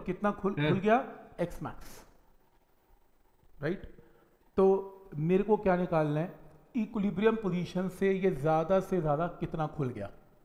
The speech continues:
Speaker 1: Equilibrium पे तो ये rest पे था, पर जैसे ही आपने v velocity दी, ये काफ़ी नीचे गया, ये काफ़ी जो नीचे गया, इसकी value निकालनी है, कितना नीचे गया। तो अगर मैं इस spring से इसकी maximum expansion, इसे बोलते हैं एक्स max।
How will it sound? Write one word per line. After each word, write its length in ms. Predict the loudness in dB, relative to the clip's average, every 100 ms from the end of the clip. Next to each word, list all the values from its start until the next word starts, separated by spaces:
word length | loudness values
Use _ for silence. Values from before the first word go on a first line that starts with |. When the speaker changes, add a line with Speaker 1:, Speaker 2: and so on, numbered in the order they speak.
| _ _ _ _ -12
Speaker 1:
Equilibrium 540 | -8 -4 -2 0 0
पे 100 | 0
तो 100 | 2
ये 100 | 4
rest 240 | 4 4 4
पे 100 | 4
था, 160 | 4 0 -8 -16 -20 -20 -8
पर 60 | -4
जैसे 320 | 2 2 4
ही 40 | 4
आपने 240 | 4 0
v 160 | 0 0
velocity 380 | 2 2 2 0
दी, 100 | 0
ये 60 | 2
काफ़ी 300 | 0 2 2
नीचे 300 | 2 2 6
गया, 260 | 6 4 -2 -12 -18 -20 -20 -20 _ _ 0
ये 120 | 0
काफ़ी 420 | 4 4 6 4
जो 100 | 4
नीचे 340 | 6 4 4 4
गया, 260 | 6 6 4
इसकी 240 | -2 0 -2
value 300 | 2 2 4
निकालनी 340 | 4 4 4 2
है, 60 |
कितना 360 | -2 -2 2 4
नीचे 300 | 4 2 -2
गया। 200 | -2 -8 -12 -18 -20 -20 -20 _ _ _ _ _ 2
तो 60 |
अगर 280 | 4 8 8
मैं 200 | 8 2 2
इस 200 | 2 0
spring 360 | 2 4 4
से 140 | 2 0
इसकी 220 | 2 0
maximum 720 | 4 4 2 0 -2 2 2
expansion, 580 | 0 -6 0 0 2 -2
इसे 200 | 0 0
बोलते 280 | 2 0 -2
हैं 80 | -4
एक्स 240 | -4 0
max। 400 | -2 -2 -8 -18